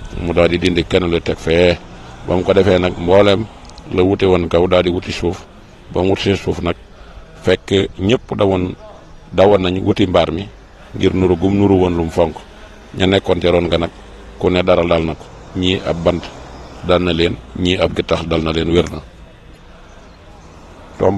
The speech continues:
téeméer ak juróom-ñeent. Waxi sëriñ bi ci tooñ, "As-sulmu sulumaatun yawmal xiyaama." Sëriñ Tuubaa xaada laxo maxtaara laxo nee na, "Tooñ ñett la.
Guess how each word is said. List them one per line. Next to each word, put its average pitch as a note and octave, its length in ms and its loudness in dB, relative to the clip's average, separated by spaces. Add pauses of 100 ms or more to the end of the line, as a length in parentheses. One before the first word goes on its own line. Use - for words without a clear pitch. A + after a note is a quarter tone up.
téeméer G2 320 4
ak F2+ 60 0
juróom-ñeent. F2+ 420 2
Waxi F#2 240 4
sëriñ F2+ 260 2
bi F2 120 -2
ci F#2 100 2
tooñ, F2 300 2
"As-sulmu F2 480 0
sulumaatun F2 580 0
yawmal E2 300 2
xiyaama." D2 340 0 (1000)
Sëriñ F2+ 300 -2
Tuubaa E2+ 240 2
xaada F2 200 -2
laxo E2+ 200 2
maxtaara E2 400 0
laxo D#2+ 240 0
nee E2 200 0
na, D#2+ 100 0
"Tooñ D#2+ 260 2
ñett E2 220 -2
la. D2 140 -2